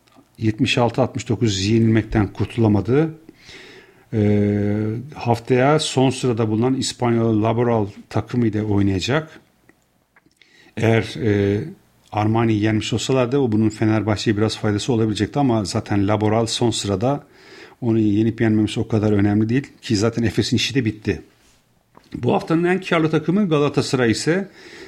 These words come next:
ge-, daha önce dep-, deplasmanda da yendi Bayern Münih takımını İstanbul'da yetmiş altı altmış dokuz geçerek büyük bir avantaj yakaladı. Beş galibiyet, altı yenilgiyle dördüncü sıraya geldi. Tabii bu maçta özellikle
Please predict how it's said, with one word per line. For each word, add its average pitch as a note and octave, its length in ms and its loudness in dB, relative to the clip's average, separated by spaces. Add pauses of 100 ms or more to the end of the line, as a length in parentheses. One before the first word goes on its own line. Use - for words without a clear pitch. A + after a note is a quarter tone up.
(340)
ge-, B2 440 -2
daha B2+ 160 2
önce B2 180 2
dep-, A2 300 -4
deplasmanda C3+ 600 0
da D3 60 0
yendi G#2 520 0 (200)
Bayern A#2 320 0
Münih C3 280 0
takımını B2 540 0
İstanbul'da A2+ 640 0
yetmiş A2 380 -2
altı B2+ 220 2
altmış - 320 -4
dokuz A2 280 -2
geçerek A2 500 2 (520)
büyük A#2 260 2
bir A#2 200 2
avantaj A2 440 2
yakaladı. A2 800 0
Beş A#2 200 0
galibiyet, A2+ 420 0
altı G#2 380 0
yenilgiyle G#2 480 2
dördüncü A2 280 0
sıraya G#2 300 2
geldi. G2 520 0 (1000)
Tabii A2+ 180 0
bu A2 120 0
maçta A#2 400 0
özellikle A#2 540 0